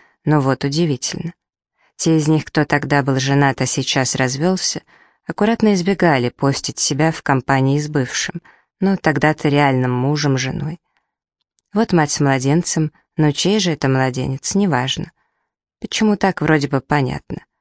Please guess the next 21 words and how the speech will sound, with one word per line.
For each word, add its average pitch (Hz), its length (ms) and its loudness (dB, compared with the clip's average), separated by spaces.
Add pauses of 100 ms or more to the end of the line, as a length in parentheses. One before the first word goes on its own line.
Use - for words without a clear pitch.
(220)
Люди 170 220 2
не 156 100 4
хотели 143 460 0
бередить 135 480 0
старые 127 500 0
раны. - 340 -10 (760)
Расставаться, 165 720 0
разводиться 139 640 0
тяжко, 175 480 -2
мы 131 140 4
об 127 100 0
этом 139 240 0
уже 139 160 0
говорили. 147 580 -2 (640)
Такие 214 320 -2
были 185 300 2
перестрелки 156 720 0
в - 100 -8
прошлом, 151 580 0
такие 135 360 -4
травмы, 143 540 -2